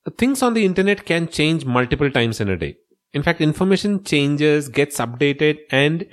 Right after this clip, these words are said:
even becomes obsolete in a matter of a few hours. So irrespective of what niche you are in, it is important to stay updated with whatever is happening in your niche. But then, the question is, how do you do that?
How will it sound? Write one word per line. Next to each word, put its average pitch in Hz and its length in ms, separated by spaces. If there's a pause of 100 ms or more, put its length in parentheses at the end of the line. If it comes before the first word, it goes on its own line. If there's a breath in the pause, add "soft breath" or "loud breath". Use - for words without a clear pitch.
(320 soft breath)
even 190 400
becomes 165 480
obsolete 156 600 (100)
in 143 260
a 143 80
matter 127 460
of 131 160
a 123 40
few 107 300
hours. 80 380 (500)
So - 220
irrespective 254 680
of 202 160
what 156 260
niche 160 300
you 143 120
are 120 180
in, 110 280 (340 soft breath)
it 139 80
is 147 100
important 185 540
to 190 40
stay - 200
updated 151 540
with 143 160
whatever 120 420
is 120 100
happening 113 380
in 104 80
your 98 160
niche. 78 400 (600)
But 143 160
then, 143 260 (120)
the - 80
question 175 400
is, 180 140
how 143 180
do 135 120
you 127 100
do 101 160
that? 76 260